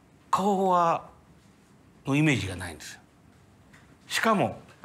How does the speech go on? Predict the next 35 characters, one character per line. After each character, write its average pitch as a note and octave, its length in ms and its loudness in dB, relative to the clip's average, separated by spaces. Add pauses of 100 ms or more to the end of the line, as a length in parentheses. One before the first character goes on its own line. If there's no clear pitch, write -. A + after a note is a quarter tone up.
(240)
彼 G#3+ 240 2
の C#3+ 120 0
肩 A#2+ 320 0
を G2 120 0
借 A2+ 220 0
り G2 60 -6
て D3 280 2
こ A#2+ 360 0
う B2+ 40 2
歩 C#3 100 2
い A2 40 0
て - 140 -10
下 - 220 0
を F3+ 100 2
ず F#3 140 2
っ F3 40 0
と B2+ 120 -4
見 B2+ 80 -4
て A#2 100 -8
た G2 80 -6
ん F#2 60 -8
だ F2+ 100 -12
け F2+ 80 -16
ど F#2 100 -12
も、 G#2+ 240 -2 (380)
自 D#3+ 120 2
分 D4+ 300 4
の C4+ 140 2
影 A#3+ 300 2
は A2 140 0
あ A#2 40 -2
っ A#2 40 -6 (100)
た F2+ 120 -8
け F2 100 -14
ど、 A2+ 300 -2